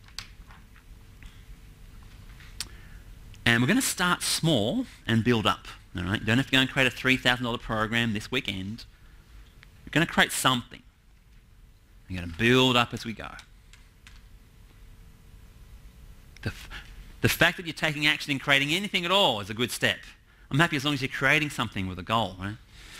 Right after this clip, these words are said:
Um, many products you can sell before you actually make them. Think about this concept.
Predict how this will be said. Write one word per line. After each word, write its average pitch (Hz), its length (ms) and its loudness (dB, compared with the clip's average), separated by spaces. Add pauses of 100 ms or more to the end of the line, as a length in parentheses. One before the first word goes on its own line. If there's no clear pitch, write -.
(160)
Um, 107 420 4 (320)
many 202 240 4
products 175 360 0
you 139 60 -2
can 139 120 -2
sell 151 240 0
before 139 260 -2
you 127 60 4
actually 117 280 0
make 123 380 -2
them. 98 400 0 (320)
Think 214 140 4
about 165 180 4
this 185 140 0
concept. - 580 -4